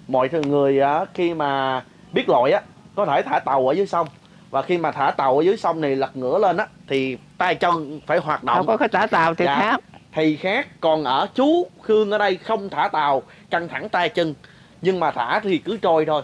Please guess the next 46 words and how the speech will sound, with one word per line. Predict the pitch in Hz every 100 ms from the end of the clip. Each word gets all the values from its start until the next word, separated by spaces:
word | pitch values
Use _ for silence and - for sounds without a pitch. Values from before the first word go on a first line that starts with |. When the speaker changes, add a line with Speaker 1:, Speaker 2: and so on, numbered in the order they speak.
| - _
Speaker 1:
Và | -
cái | 123 175
điều | 135 131
đó | 170 180
hiện | 123
nay | 147 147 143
thì | 131 120
khoa | 156 151
học | 139 - - _ -
vẫn | 127 156
đang | 170
tìm | - 131
cách | 120 -
giải | 127
thích. | 190 233 - - - 160
Nghe | 180 180
chú | 208 233 254
chia | 208 165
sẻ | 135 180
một | 151
cái | 196
câu | 185
chuyện | 165 135 127
rằng | 147 131 131
là | 113 - - - -
những | 135 175
cái | 247
người | 233 180 156 147
nước | 202 190
ngoài | 165 139 131 120
vô | 147 190
đây | 185 175 165
nghiên | 170 196
cứu | 175 214 269
về | 160
chú | 170 214 - - -
nhưng | 160 151
mà | 135
vẫn | 139
không, | 185 175 175 165 151
không, | 165 170 156
không | 180 156
giải | 160
thích | 156
Speaker 2:
Dạ. |
Speaker 1:
được. | 165